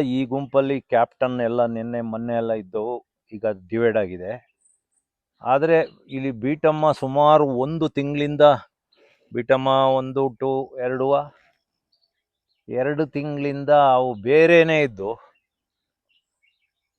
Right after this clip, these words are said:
ಈಗ ಒಂದ್ ದಿವ್ಸ ಎರಡು ದಿವಸದಲ್ಲಿ ಈಗೆಲ್ಲ ಒಟ್ಟಿಗಾಗಿದೆ.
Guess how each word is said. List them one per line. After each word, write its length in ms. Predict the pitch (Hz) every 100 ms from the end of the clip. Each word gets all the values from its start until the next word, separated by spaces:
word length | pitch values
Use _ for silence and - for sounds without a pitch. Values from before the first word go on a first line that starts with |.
| _
ಈಗ 220 | 131 123 135 135 135 135 135
ಒಂದ್ 380 | 131 143 160 160
ದಿವ್ಸ 200 | 151 143
ಎರಡು 360 | 156 139 147 143
ದಿವಸದಲ್ಲಿ 420 | 135 - 147 143
ಈಗೆಲ್ಲ 280 | 120 123 139
ಒಟ್ಟಿಗಾಗಿದೆ. 920 | 120 110 120 110 95 104 135 - _